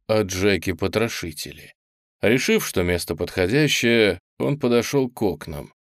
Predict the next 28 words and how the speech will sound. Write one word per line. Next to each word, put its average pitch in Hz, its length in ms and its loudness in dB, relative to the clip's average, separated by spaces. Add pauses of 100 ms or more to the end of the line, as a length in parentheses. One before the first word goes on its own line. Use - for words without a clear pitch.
(160)
Они, 101 540 0
как 87 260 -2
и - 20 -2
входная 92 560 0
дверь, 127 540 0
оказались 147 640 0
заперты. 85 720 -6 (580)
Он 143 260 2
подошел 113 580 2
к 87 80 -4
заднему 90 580 0
фасаду 92 640 0
бежевого 90 720 2
оштукатуренного 90 960 -2
дома 113 460 2
с - 120 -10
терракотовой 117 800 2
черепичной 90 800 -2
крышей. - 640 -10 (640)
В - 120 -20
палисаднике 92 1040 0 (140)
росли 110 540 0
два 127 340 4
больших 110 520 0
апельсиновых 113 840 0
дерева, 92 760 2
усыпанных 87 680 -2
фруктами. - 640 -6